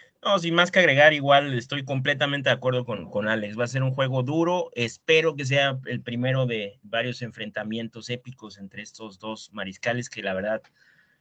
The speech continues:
para mí, son de los jóvenes los que más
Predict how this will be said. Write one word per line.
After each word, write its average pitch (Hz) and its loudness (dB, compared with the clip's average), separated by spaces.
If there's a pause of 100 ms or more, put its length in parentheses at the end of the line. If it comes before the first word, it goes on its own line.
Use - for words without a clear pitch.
(140)
para 110 0
mí, 131 2
son 127 0
de 120 2
los 107 -6
jóvenes 127 2
los 107 -10
que 107 -12
más 113 -4